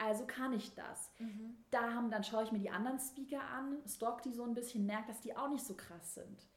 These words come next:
Speaker 2: Mhm.
Speaker 1: Also, weißt du, dass die auch alle mal angefangen haben. Und dann versuche ich mir immer so rational bewusst zu machen, dass ich es kann, basierend auf den Fakten.
Speaker 2: Mhm.
Speaker 1: Und das hilft mir halt immer total.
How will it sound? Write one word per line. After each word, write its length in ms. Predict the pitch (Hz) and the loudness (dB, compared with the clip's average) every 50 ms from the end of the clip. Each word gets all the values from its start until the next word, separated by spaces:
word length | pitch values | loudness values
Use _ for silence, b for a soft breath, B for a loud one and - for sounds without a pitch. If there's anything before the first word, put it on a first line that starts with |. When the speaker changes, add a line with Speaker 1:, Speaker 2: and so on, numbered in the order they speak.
| B B B | B B B
Speaker 2:
Mhm. 140 | 220 220 202 | -8 -6 -2
Speaker 1:
Also, 260 | - 202 202 208 208 185 - - - B B B B B | 0 2 4 4 4 2 0 -2 -4 B B B B B
weißt 180 | - 226 240 - | 2 2 4 4
du, 40 | 226 | 2
dass 140 | 226 220 - | 0 0 -2
die 120 | - - | -2 -2
auch 180 | - 262 - - | -2 -2 -2 0
alle 180 | 196 190 185 180 | 0 0 2 2
mal 120 | 175 170 | 0 -2
angefangen 600 | - 175 175 175 175 - - 175 170 170 175 170 | -4 -4 -6 -6 -8 -10 -10 -10 -10 -10 -8 -6
haben. 180 | 180 185 214 220 | -4 -2 0 0
Und 60 | 214 208 | 2 2
dann 100 | 214 214 | 0 0
versuche 280 | 240 208 202 247 269 | 0 0 0 0 0
ich 100 | 269 - | -2 -2
mir 100 | 247 233 | -2 -4
immer 240 | 262 269 277 262 240 | -2 0 0 0 2
so 300 | 220 233 233 233 226 226 B B B B - | 2 4 4 4 4 2 B B B B -4
rational 680 | 208 208 208 - - 226 208 202 202 - - - 302 247 | -4 -4 -2 -2 0 2 4 4 4 2 0 -2 -2 -2
bewusst 420 | 262 226 240 277 277 - - - | -2 -2 -2 -2 -2 -2 -4 -4
zu 80 | - 190 | -4 -4
machen, 500 | 185 180 175 190 202 - - 226 226 254 277 277 B B B B B B B _ _ _ _ _ _ - _ _ - - _ - - | -4 -4 -4 -6 -6 -4 -4 -2 -2 -2 -4 -6 B B B B B B B _ _ _ _ _ _ -20 _ _ -20 -20 _ -2 0
dass 200 | 220 208 - - | 0 2 2 0
ich 160 | 233 233 - | 0 2 2
es 180 | 202 - - | 0 0 0
kann, 460 | - - - 208 214 269 320 339 320 - | -4 -6 -4 -4 -2 -2 -2 -2 0 2
basierend 500 | 220 208 202 202 226 262 277 262 254 - | 2 2 4 4 4 4 4 4 2 -2
auf 220 | 202 196 - - | -4 -6 -6 -4
den 240 | - 214 233 233 220 | 0 4 4 4 4
Fakten. 640 | - - 240 208 196 - - - - - - - - - 185 196 - B B B B B | 2 -2 -4 -4 -4 -4 -8 -14 -14 -14 -12 -12 -10 -10 -12 -14 -16 B B B B B
Speaker 2:
Mhm. 160 | 226 214 196 | -8 -2 2
Speaker 1:
Und 180 | 202 202 208 226 | 4 4 6 6
das 280 | 214 233 233 - - | 6 4 4 0 -2
hilft 300 | - 233 226 220 - - 190 | 0 0 0 0 -2 -6 -8
mir 120 | 175 175 | -8 -6
halt 160 | 170 170 160 | -6 -6 -6
immer 220 | 165 165 165 165 165 | -6 -8 -8 -8 -8
total. 720 | - 180 160 - - - 160 - 156 160 165 170 175 | -8 -8 -8 -8 -10 -12 -10 -8 -8 -8 -8 -8 -10